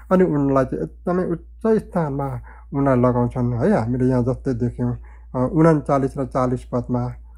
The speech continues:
उसलाई बोलाइहालेको छ। अनि बोलाएर चाहिँ त्यहाँदेखि उसलाई, उसलाई त्यो दारी काट्न लगाइएको छ। अनि त्यहाँदेखि उसलाई वस्त्र लगाइदिएको छ। अनि त्यहाँदेखि उसले, उसलाई चाहिँ फारोले उसलाई कसरी औँठी पनि लगाइदिएको छ भन्ने कुराहरू हामी देख्छौँ। अनि,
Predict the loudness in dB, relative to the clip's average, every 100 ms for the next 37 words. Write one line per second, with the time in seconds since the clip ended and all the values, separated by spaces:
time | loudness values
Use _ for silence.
0 | -18 -8 -2 2 2 2 4 4 2 -2
1 | -4 -6 -6 -6 -6 -10 -18 -8 -2 -2
2 | 0 0 2 2 0 0 -4 -4 -4 -4
3 | -6 -8 -8 -6 -4 -6 -8 -18 -12 -10
4 | -4 -4 -2 -4 -2 0 2 0 0 0
5 | 0 -2 -2 0 0 0 -2 -6 -6 -8
6 | -10 -18 -20 -8 -6 -4 -2 -2 -2 -4
7 | -6 -4 -4 0 -2 -2 -4 -2 0 0
8 | 0 0 -2 -2 -2 -4 -4 -6 -6 -14
9 | -20 -8 -4 -2 -2 -2 -4 -6 -6 -6
10 | -8 -6 -6 -6 -10 -12 -4 -2 2 2
11 | 2 0 -4 -14 -18 -14 -8 -6 -4 -6
12 | -6 -6 -2 0 0 -2 -2 2 4 4
13 | 2 2 0 -2 -2 -6 -6 -6 -4 -2
14 | -2 -2 -2 -4 -2 -4 -4 -8 -8 -6
15 | -6 -6